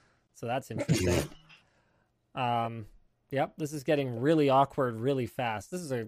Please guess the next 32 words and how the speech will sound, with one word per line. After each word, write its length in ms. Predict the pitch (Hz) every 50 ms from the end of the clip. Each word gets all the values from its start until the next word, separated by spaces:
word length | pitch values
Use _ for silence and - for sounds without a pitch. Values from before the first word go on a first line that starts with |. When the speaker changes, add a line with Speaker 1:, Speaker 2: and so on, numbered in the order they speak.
| - _ -
Speaker 1:
wow, 200 | 185 190 123 113
this 180 | 135 165 -
looks 180 | 247 202 - -
like 160 | 185 147 -
a 80 | 139 120
great 680 | 110 107 143 139 127 139 147 165 160 147 - - - _ _ _ _ _ _ _ _ _ _ _ _ _ _
article. 540 | 160 151 165 165 160 160 - 113 101 95 - _ _ _ _ _ _ _ _ _ _ _ _ _ _ -
Um, 380 | 135 127 127 123 117 113 113 117
Speaker 2:
This 140 | 143 - -
is 120 | 151 135 131
awesome. 500 | 120 117 127 196 262 214 - - - - 220 -
Speaker 1:
I, 240 | 131 123 120 120 120
I'm 180 | 131 131 135
gonna 200 | 127 139 131 127
go 240 | 117 - - 135 123
read 240 | 120 113 120 123 113
this 240 | 120 117 107 - -
as 100 | 113 -
soon 140 | - 127 123
as 100 | 120 110
the 80 | 127 117
show 200 | - 147 147 139
is 120 | 123 117
over. 280 | 120 113 113 113 107 - _ - - - - _
Anyway, 520 | 190 226 240 202 143 131 123 123 131 147 160 -
the 80 | 151
point 320 | - - 220 208 196 175 -
is, 340 | 180 170 165 170 156 - 180 -
um, 440 | 165 170 175 180 185 185 185 185 160
yeah, 380 | 170 190 233 302 311 214 139 110 120 147 -
so, 580 | - - 196 196 202 208 208 208 208 202 - - _ _ _ _ _ _ _ _ _ _ _ _ _ _ _ _ _
Luke, 500 | - 185 220 294 302 269 285 277 - -